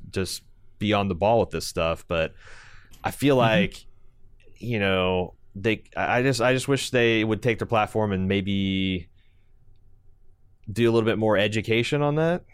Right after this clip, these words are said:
Speaker 1: or build it out a little bit more to make it feel real, so people can, it's, like, directly applicable to people's lives. But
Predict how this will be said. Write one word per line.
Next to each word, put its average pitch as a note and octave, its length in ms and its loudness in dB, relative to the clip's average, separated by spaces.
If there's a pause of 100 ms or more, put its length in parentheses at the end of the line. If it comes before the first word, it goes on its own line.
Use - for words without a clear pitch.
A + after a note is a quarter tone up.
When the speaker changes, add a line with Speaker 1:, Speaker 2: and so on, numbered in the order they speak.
(1080)
Speaker 1:
or G#2+ 200 2
build A#2+ 280 2
it A2 60 4
out A2+ 160 2
a B2+ 40 2
little B2+ 160 0
bit C3 80 2
more C3 280 2
to C#3 40 -2
make A2+ 180 0
it F#2 60 0
feel B2 320 0
real, C3+ 460 2
so G2+ 180 0
people A2 280 -2
can, G2 300 -2
it's, F#2 180 -4
like, F#2+ 180 0
directly G#2 380 0
applicable A2+ 420 -2
to G#2+ 80 -4
people's A2+ 300 -4
lives. A#2+ 520 0
But E2 220 -4